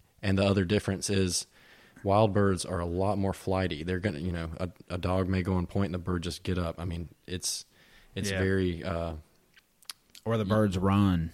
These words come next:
Speaker 1: Yeah. They,
Speaker 2: They
Speaker 1: they, the,
Speaker 2: run.
Speaker 1: the birds definitely act different wild versus released. Not to say that they're,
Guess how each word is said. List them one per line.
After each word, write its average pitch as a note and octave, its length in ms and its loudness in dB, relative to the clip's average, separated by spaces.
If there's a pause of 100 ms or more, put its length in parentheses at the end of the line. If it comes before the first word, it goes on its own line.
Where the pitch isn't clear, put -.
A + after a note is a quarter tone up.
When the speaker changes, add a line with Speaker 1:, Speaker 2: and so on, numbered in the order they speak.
Speaker 1:
Yeah. E2 240 -4 (400)
They, G2 60 -4
Speaker 2:
They G2+ 200 4
Speaker 1:
they, G#2 100 6
the, G2+ 60 2
Speaker 2:
run. G#2 440 4
Speaker 1:
the F#2 60 4
birds G#2+ 300 2
definitely G2 380 -2
act F#2+ 240 -2
different E2+ 300 -6
wild F2 340 -2
versus F2 360 -6
released. F2 420 -6 (500)
Not G#2+ 220 0
to G#2 60 -2
say G2 240 0
that F#2 200 -4
they're, F2 300 -2